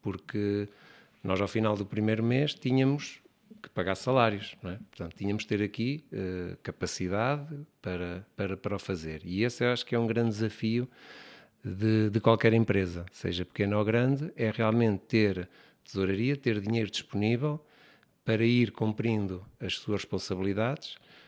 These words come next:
mantendo, eh, a empresa também a funcionar e, e fazer crescer a empresa. E, pronto, quem está fora da área,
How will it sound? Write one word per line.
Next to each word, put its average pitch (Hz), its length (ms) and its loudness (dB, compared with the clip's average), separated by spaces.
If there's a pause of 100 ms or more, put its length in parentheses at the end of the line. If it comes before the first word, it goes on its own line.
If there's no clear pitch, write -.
(200)
mantendo, 104 680 0 (200)
eh, 90 580 -8
a - 20 0
empresa 95 640 0 (100)
também 95 580 -6
a 92 60 -10
funcionar 107 720 -2
e, 110 180 2
e 110 120 0
fazer 110 400 2
crescer 117 340 2
a - 20 6
empresa. 95 480 0 (720)
E, 92 720 -6
pronto, 90 240 -2 (120)
quem 107 140 8
está 107 260 4
fora 107 400 2
da 101 160 0
área, 113 520 2